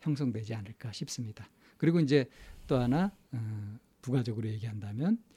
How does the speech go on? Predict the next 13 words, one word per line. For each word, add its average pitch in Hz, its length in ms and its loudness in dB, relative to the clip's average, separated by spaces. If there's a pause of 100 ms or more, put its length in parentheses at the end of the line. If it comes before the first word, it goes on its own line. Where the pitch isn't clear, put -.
(560)
좀 170 300 -2 (100)
이렇게 - 340 -6
자극적인 127 760 2
기사 127 240 0
제목이라든가 110 920 -2 (360)
이런 117 280 -2
것들 139 600 -2 (720)
낚이지 - 340 -8
말고 - 280 -2
<laughs> 127 460 2 (300)
좀 127 120 0
하지도 180 300 4
말고 - 360 -4